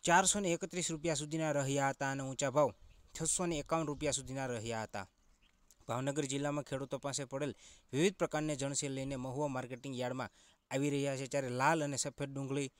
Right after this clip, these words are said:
નવી મગફળી, કપાસ, ચણા, લીલા નારિયેળ, નવું જીરું, ઘઉં, બાજરી સહિતના વિવિધ પ્રકારના જણસની આવક થઈ રહી છે. મહુવા માર્કેટિંગ યાર્ડમાં આજે લીલા ના-, ડુંગળીની પણ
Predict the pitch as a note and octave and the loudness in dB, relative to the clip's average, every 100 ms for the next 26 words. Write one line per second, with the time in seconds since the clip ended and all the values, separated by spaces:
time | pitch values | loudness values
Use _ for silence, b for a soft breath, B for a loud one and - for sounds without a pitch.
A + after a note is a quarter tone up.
0 | b b b A2 C3 B2+ C3 - C#3 C3+ | b b b -2 0 0 -2 -4 -2 -2
1 | C3 - - - - B2 C#3+ C#3 C#3+ - | -2 -8 -20 -20 -8 0 4 4 4 0
2 | _ _ - - B2 C3 C3+ D#3 b b | _ _ -14 -6 -4 0 -2 -2 b b
3 | b b - B2 C3+ C3 B2+ C3 C3+ C3+ | b b -4 0 0 2 0 2 0 0
4 | - - - A2+ B2+ C3+ A#2 C3 C#3 C#3+ | -4 -14 -14 -8 -4 -2 0 2 2 0
5 | - - - - _ A#2+ B2 C#3 C3+ - | -4 -16 -20 -20 _ 0 4 2 2 -8
6 | b b b b b b - F3+ G#3+ A#3+ | b b b b b b 4 6 6 8
7 | A3 F3+ E3+ F3 D#3+ B2 D#3 F#3+ - D#3 | 8 8 6 0 -2 0 0 0 0 -2
8 | D3+ D#3 C3+ B2+ C#3 D3+ D#3+ - C3 C#3 | -2 -2 -4 -2 0 -2 -4 -2 0 0
9 | - A#2+ A2+ G#2+ A2 - G2 _ _ _ | -2 -4 -2 -4 -4 -6 -6 _ _ _
10 | _ _ _ _ _ _ _ - D3+ G3+ | _ _ _ _ _ _ _ 0 4 6
11 | G#3+ F3+ D#3+ D3+ D#3 C#3 B2+ B2+ B2+ A#2+ | 6 4 2 -2 -2 -2 -2 -2 -4 -4
12 | A#2+ - _ A2 B2 D3 C3+ C3 G2 C3 | -8 -10 _ -4 0 2 2 0 -4 -4
13 | C#3+ C#3 D3+ D#3 C#3 D3 | 0 4 6 4 2 -2